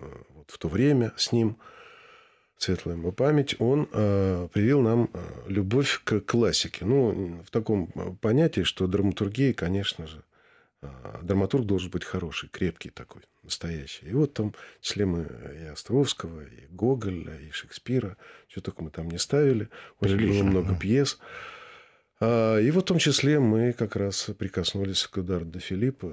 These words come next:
Speaker 1: и я очень тогда помню, какое-то такое впечатление было, э, и, э, разное, но п-, положительно, позитивное, это, конечно, было очень смешно. Эти фразы ходили там,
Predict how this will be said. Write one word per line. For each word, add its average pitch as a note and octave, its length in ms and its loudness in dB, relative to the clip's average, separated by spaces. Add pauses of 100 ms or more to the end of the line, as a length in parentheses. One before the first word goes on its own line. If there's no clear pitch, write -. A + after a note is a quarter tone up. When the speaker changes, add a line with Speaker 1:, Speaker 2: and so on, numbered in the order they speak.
(120)
Speaker 1:
и E2 400 -18 (960)
я F#2+ 160 -2
очень F2 360 -8
тогда E2 240 -16
помню, A#2 360 2
какое-то - 320 -12
такое F#2 220 -4
впечатление B2 640 2
было, G2 460 2
э, - 920 -16
и, F2+ 260 -14 (720)
э, - 40 -20 (280)
разное, E2 580 -2
но F#2+ 260 2 (140)
п-, G#2+ 160 2 (220)
положительно, G#2+ 540 4
позитивное, F#2+ 800 2 (160)
это, G2 180 -6
конечно, F2 540 -2 (100)
было F2 240 -4
очень F#2 260 0
смешно. A#2 580 -6 (580)
Эти - 220 -16
фразы E2 420 -2
ходили D2+ 480 -6
там, - 220 -20